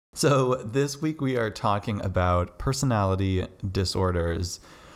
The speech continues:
which, sure enough, are divided into three categories or clusters that we will talk about today.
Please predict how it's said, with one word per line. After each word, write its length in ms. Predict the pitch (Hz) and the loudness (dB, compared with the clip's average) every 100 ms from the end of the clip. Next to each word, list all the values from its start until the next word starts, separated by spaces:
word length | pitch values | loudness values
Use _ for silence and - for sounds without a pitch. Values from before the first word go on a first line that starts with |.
| - | -4
which, 460 | 117 120 110 - - | 0 2 0 -8 -8
sure 240 | - 147 | 0 0
enough, 380 | 135 117 98 - | 2 2 2 0
are 80 | 104 | 0
divided 500 | 101 98 101 98 95 | 2 4 4 2 0
into 260 | 98 95 98 | -2 -2 -4
three 260 | 143 170 | -2 0
categories 640 | 151 101 95 98 95 92 85 | 0 0 2 2 2 0 -2
or 240 | - 92 | -2 -2
clusters 1160 | - - - 127 - - 185 87 90 95 95 - - | -4 -4 0 0 0 -4 -4 0 0 0 -2 -6 -6
that 140 | - 87 | -2 0
we 80 | 87 | 0
will 120 | 82 | -2
talk 280 | - 85 - | -2 -4 -4
about 300 | - 85 - | -4 -4 -4
today. 460 | - - - 95 | -6 -4 -4 -4